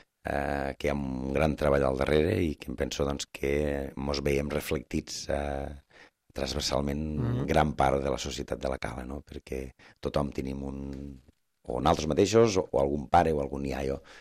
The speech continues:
Speaker 1: doncs, que ha passat per aquí, per allí.
Speaker 2: Mhm. I a part, doncs, que evidentment marca també el... com dèiem, eh, el part de la nostra història. I abans de tancar aquest bloc, alcalde, ehm, al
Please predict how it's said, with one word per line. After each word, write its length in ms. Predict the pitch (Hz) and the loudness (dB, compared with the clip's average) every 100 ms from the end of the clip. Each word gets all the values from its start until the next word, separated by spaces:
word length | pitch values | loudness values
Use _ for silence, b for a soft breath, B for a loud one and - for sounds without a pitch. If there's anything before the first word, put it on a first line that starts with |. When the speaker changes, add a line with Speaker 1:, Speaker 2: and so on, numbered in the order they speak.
| B - | B -10
Speaker 1:
doncs, 160 | - - | -10 -2
que 100 | 69 | -2
ha 60 | |
passat 340 | - 69 - - | 0 -2 -4 -8
per 140 | - 64 | -8 -8
aquí, 220 | 60 - - | -8 -14 -10
per 140 | 62 | -6
allí. 220 | 62 62 - _ _ 127 | -6 -8 -14 _ _ -12
Speaker 2:
Mhm. 300 | 151 120 127 143 B B - | -8 -8 -8 -14 B B -8
I 100 | 135 | -6
a 60 | 131 | -4
part, 200 | 127 135 | -2 0
doncs, 260 | 135 131 | 0 -2
que 140 | - 127 | -4 -2
evidentment 440 | 127 127 127 135 | 0 0 0 2
marca 260 | 139 139 143 | 2 2 2
també 280 | 135 139 139 | 0 2 2
el... 560 | 135 127 120 113 110 110 110 - - - | 4 2 0 -2 -6 -12 -16 -20 -20 -16
com 120 | 110 | -10
dèiem, 220 | 110 95 98 | -8 -6 -8
eh, 80 | 113 | -8
el 220 | 95 82 | -10 -8
part 160 | 127 135 | -4 -2
de 80 | 127 | 0
la 80 | |
nostra 580 | 135 131 - 131 120 117 156 | 0 -2 -2 0 2 0 -2
història. 500 | 139 160 147 143 131 - B B B B B B - | -2 0 2 2 0 -4 B B B B B B -6
I 100 | 156 | -2
abans 300 | 160 185 156 | 0 0 0
de 280 | 175 175 170 | 0 0 0
tancar 400 | 160 156 160 160 | -2 0 0 0
aquest 240 | 147 156 123 | 0 -4 -2
bloc, 340 | 156 156 170 | 2 2 2
alcalde, 640 | 165 147 151 151 170 175 175 | 0 0 0 0 -2 -2 -2
ehm, 960 | 139 135 127 123 117 113 110 101 92 90 - | -2 0 0 0 -2 -4 -8 -12 -14 -16 -10
al 640 | 113 113 113 110 107 101 | -8 -6 -8 -8 -10 -12